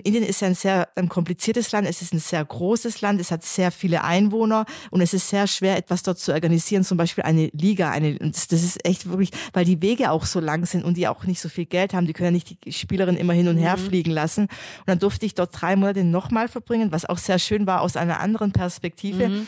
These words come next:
Speaker 1: Einmal als Tourist, als junges Mädchen und später auf, auf, auf einer Mission, den Frauenfußball in Indien voranzutreiben.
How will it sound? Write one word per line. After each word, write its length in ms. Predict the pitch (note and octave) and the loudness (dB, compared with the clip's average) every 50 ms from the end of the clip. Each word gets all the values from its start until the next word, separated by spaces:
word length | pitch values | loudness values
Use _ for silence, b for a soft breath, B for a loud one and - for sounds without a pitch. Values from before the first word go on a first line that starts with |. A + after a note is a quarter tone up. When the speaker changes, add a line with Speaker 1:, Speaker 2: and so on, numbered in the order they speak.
| - - | -10 -8
Speaker 1:
Einmal 320 | - F3 F3+ G3+ G#3+ G#3 | -4 -2 0 2 2 0
als 240 | - - F3+ - - | 0 -2 -2 -4 -6
Tourist, 460 | - - F3+ E3 G#3+ C4 D4+ - - | -8 -6 -2 0 0 0 0 -2 -4
als 320 | - F3 F3+ F3 - - - B B B B B | -2 -2 -2 0 -2 -4 -6 B B B B B
junges 420 | B G3+ G3+ G3+ G3 G3 F#3+ - - | B 2 4 4 4 4 2 4 2
Mädchen 340 | F#3 G#3+ B3+ - - B3+ G#3+ | 4 2 2 2 2 2 4
und 140 | F3+ F#3 | 4 2
später 420 | - - - - A3 F#3+ A#3 G3 C#3+ | 2 0 0 0 0 2 2 2 2
auf, 260 | F3 F3 - - - - | 2 0 -2 -8 -8 -2
auf, 220 | - F3 F3 F3 - - | 0 0 0 0 -2 -2
auf 200 | E3+ E3+ - - | -4 -2 0 2
einer 220 | F#3+ F3+ F3 E3+ | 4 4 4 4
Mission, 580 | F3 F#3+ F#3 - - - G3 G#3 A3 B3 B3+ B3+ B B B B B B B - | 4 4 2 2 0 2 2 4 4 4 2 0 B B B B B B B -2
den 100 | G3 F#3 | -2 -2
Frauenfußball 600 | - - E3+ F3+ G3 G3+ - A3 G3+ - - F#3+ | -2 -2 0 0 0 0 -2 -6 -6 -2 0 0
in 60 | F#3 F3+ | 0 0
Indien 380 | - - G3 G#3 G#3 G#3 G3+ | 0 0 0 2 2 2 0
voranzutreiben. 960 | - - F3 D#3 E3+ E3+ F#3+ - - F#3 - - C#3+ D3+ D#3+ D#3 D3 D3+ D#3 | 0 -2 -2 0 2 0 0 0 -2 -6 -8 -6 -4 -2 -2 -2 -2 -4 -6